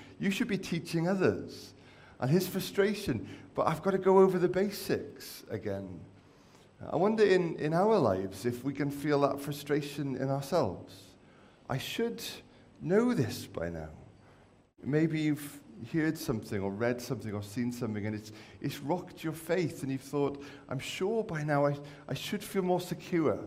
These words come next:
I should feel stronger." Or there's been a question that's come up, uh, either a literal question from somebody or, or just a situation that is really challenging, a, a place you've never been before, and you just think, "I,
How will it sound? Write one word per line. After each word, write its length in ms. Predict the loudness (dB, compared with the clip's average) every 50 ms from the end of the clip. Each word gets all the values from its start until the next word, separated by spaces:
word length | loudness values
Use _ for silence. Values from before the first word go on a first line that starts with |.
| -12 -12 -10
I 40 | -10
should 240 | -8 -8 -8 -8 -6
feel 160 | -6 -6 -6
stronger." 680 | -6 -8 -6 -2 -2 0 0 0 -2 -4 -4 -6 -8 -12 -16 -18 -20 -20 -20 -20 -20 -20 -20 -20 -10 0 2
Or 80 | 4
there's 160 | 4 4 2
been 140 | 2 2 2
a 40 | 2
question 560 | 0 0 0 0 0 0 -4 0 0 2 2
that's 180 | 2 0 -4 -6
come 240 | -4 -2 0 2 2
up, 200 | 2 0 -2 -6 -10 -10 -10 -4 2
uh, 140 | 2 4 6
either 260 | 6 6 4 6 6 6
a 40 |
literal 380 | 8 6 6 2 2 0 0 0
question 420 | 2 2 0 0 0 -2 -4 -4
from 220 | -4 -2 -4 -4 -2
somebody 340 | 0 0 0 2 2 4 4
or, 220 | 4 4 2 -2 -4 -8 -4 -2
or 100 | 0 0
just 220 | 0 0 -2 -2
a 40 | -2
situation 800 | -2 0 -2 -2 -2 0 0 2 4 4 4 4 2 -2 -2 -2
that 120 | -2 0 0
is 220 | -2 -2 -4 -6
really 300 | -8 -6 -6 -4 -4 -6
challenging, 640 | -6 -8 -8 -8 -6 -4 -2 -2 -2 0 0 0 0
a, 120 | 0 0 -4 -6 -12 -10 -8
a 60 | -8 -8
place 500 | -8 -4 2 4 4 4 4 2 -2 -4
you've 120 | -2 0
never 220 | 0 0 0 0
been 320 | 0 -2 -2 -2 -2 -2 -2
before, 480 | -4 -6 -4 -2 0 2 2 2 0 -2 -6 -12 -14 -6 -2
and 120 | 0 0
you 60 | 0 0
just 240 | -2 -4 -4 -4
think, 120 | -4 0 0
"I, 120 | 0 0